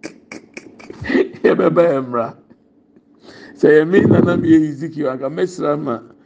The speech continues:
me nkyirima sɛ, "Awurade mfa ɔmo bɔne nkyɛ ɔmo." Nti anɔpa yi, mepɛ sɛ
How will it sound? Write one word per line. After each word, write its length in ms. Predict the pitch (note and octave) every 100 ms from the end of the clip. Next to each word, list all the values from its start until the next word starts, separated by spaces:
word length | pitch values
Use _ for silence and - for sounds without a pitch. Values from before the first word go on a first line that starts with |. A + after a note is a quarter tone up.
| _ _ -
me 180 | D#3+
nkyirima 380 | F3 C3+ C#3 C#3
sɛ, 140 | C#3 C#3
"Awurade 300 | A#2+ A#2+ C#3
mfa 140 | C#3 D3
ɔmo 140 | B2 A#2
bɔne 340 | A#2+ A#2 G#2
nkyɛ 160 | G#2+ G#2
ɔmo." 260 | F#2 E2 - _ _ _ _ _ _ _ _
Nti 100 | -
anɔpa 360 | A#2+ C#3 C3+ F3
yi, 60 | E3+
mepɛ 260 | D#3+ D#3
sɛ 100 | D#3+